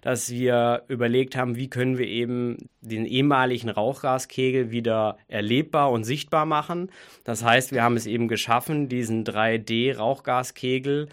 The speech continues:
virtuell zu erstellen und eben diesen kann ich dann mit dem Handy vor Ort erleben und auch mir anzeigen lassen. Und genau, das ist eben auch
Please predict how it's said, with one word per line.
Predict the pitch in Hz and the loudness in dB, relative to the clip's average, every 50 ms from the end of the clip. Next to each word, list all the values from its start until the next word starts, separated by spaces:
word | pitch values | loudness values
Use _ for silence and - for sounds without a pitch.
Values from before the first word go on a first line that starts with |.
| - - - - _ _ | -16 -20 -20 -20 _ _
virtuell | - 120 113 120 135 139 135 139 - 110 117 113 113 | -12 -4 0 0 0 0 0 -2 -2 0 0 -2 -2
zu | - - 110 | -2 -4 -2
erstellen | 92 104 - - - - 104 104 110 127 160 185 190 | -2 -2 -4 -4 -4 -2 -2 0 0 0 0 -2 -2
und | - - 131 123 120 120 - | -2 -2 -2 -2 -4 -6 -8
eben | - 123 120 117 120 120 117 113 | -6 -6 -4 -4 -4 -4 -4 -4
diesen | 117 120 120 131 135 135 135 139 - - | -4 -4 -4 -2 -2 -4 -4 -4 -6 -6
kann | - 117 113 120 | -4 -4 -2 -2
ich | 123 120 - | -2 -4 -4
dann | 123 120 127 127 120 | -4 -4 -2 -2 -2
mit | 117 120 - - | -2 -2 -2 -2
dem | 113 107 | -4 -4
Handy | 98 98 107 110 117 127 131 143 143 147 156 151 147 - - _ _ _ | -4 -2 -2 0 0 0 -2 -2 -2 -2 -4 -4 -6 -12 -18 _ _ _
vor | - - - 123 113 - | -18 -8 -6 -4 -4 -4
Ort | - 104 104 104 107 120 143 147 - - _ - _ _ _ - | -2 -2 -2 0 2 2 2 0 -2 -8 _ -20 _ _ _ -8
erleben | - 131 127 127 127 120 117 123 131 143 165 156 156 | -2 0 0 2 2 2 2 2 2 2 0 0 -2
und | - - 131 131 127 - | -2 -2 -2 -2 -2 -2
auch | 110 113 117 127 127 - - | -2 0 0 0 -2 -4 -6
mir | 127 131 131 117 | -4 -2 -2 0
anzeigen | 113 139 - - 123 104 101 101 98 | 0 -2 -2 -2 -2 -2 0 -2 -2
lassen. | 90 90 - - 95 | -4 -6 -6 -6 -6
Und | 95 101 107 104 - - 57 - 123 | -6 -6 -6 -8 -10 -14 -16 -8 -6
genau, | 123 123 127 117 101 98 | -4 -2 0 0 -2 -2
das | 101 104 104 | -4 -6 -6
ist | 127 123 - | -6 -6 -6
eben | 113 120 120 123 | -4 -6 -6 -4
auch | - 110 120 120 113 - | -2 -2 -2 -2 -2 -6